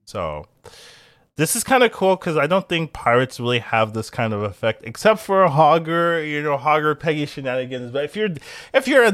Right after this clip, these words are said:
if you're at that stage of game that you don't, you're, you're, like, already happy, you don't, you don't care. But, like, he-, this is something you could triple into if you're playing pirates and, like, you're like, "Oh, I, I guess,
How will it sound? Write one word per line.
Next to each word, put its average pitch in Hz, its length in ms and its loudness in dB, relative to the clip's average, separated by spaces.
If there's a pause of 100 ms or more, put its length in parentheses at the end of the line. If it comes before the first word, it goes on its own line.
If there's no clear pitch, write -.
(120)
if 214 140 2
you're 269 100 6
at 247 100 0
that 196 180 4
stage 170 220 0
of 147 100 -4
game 135 260 -2
that 123 140 -4
you 131 160 0
don't, 113 460 0
you're, 113 360 0
you're, 160 240 2
like, 113 240 2
already 107 360 -2
happy, 104 320 -4
you 101 60 -6
don't, 95 280 -6
you 95 140 -6
don't 90 120 -8
care. 76 300 -8
But, - 120 -10
like, 98 240 -6
he-, - 160 -12
this 190 220 -2
is 226 100 0
something 190 280 2
you 160 80 -6
could 139 160 -4
triple 139 400 -4
into 120 280 -6
if 123 160 -6
you're 107 100 -8
playing 110 240 -4
pirates 104 460 0
and, 101 120 -6
like, 90 260 -6 (640)
you're 135 100 -4
like, 151 140 2
"Oh, 226 120 6
I, 170 380 4
I - 20 2
guess, - 500 -2